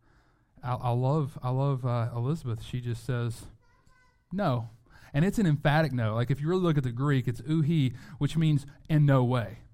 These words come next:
It ain't happening. It's almost like a double negative no. Like, absolutely not. His name is John. And, I mean, it's just, just, just so powerful. And, but these surrounding people, even after her emphatic no, they're persistent.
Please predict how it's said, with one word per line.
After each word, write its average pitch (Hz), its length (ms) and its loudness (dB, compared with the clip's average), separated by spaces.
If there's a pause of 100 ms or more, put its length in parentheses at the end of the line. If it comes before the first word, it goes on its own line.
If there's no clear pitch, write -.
(120)
It 143 100 -2
ain't 170 220 2
happening. 160 480 2 (180)
It's 135 140 -2
almost 165 260 0
like 147 140 4
a 127 80 0
double 143 340 2
negative 135 400 2
no. 127 380 2 (240)
Like, 127 120 -8
absolutely 143 520 0
not. 135 320 2
His 135 220 0
name 135 400 2 (440)
is 123 140 -6
John. 117 580 -4 (400)
And, 143 160 0
I 143 80 2
mean, 147 140 4
it's - 80 -4
just, 160 200 -2
just, - 300 -6
just 151 260 -4
so 175 220 -2
powerful. 147 720 -2
And, 110 140 -2 (360)
but 139 120 -2
these 208 160 -4
surrounding 247 320 -2
people, 202 280 -2
even 208 320 -2
after 190 360 -2
her 196 120 0
emphatic 170 400 0
no, 160 220 0
they're 170 140 0
persistent. - 720 -6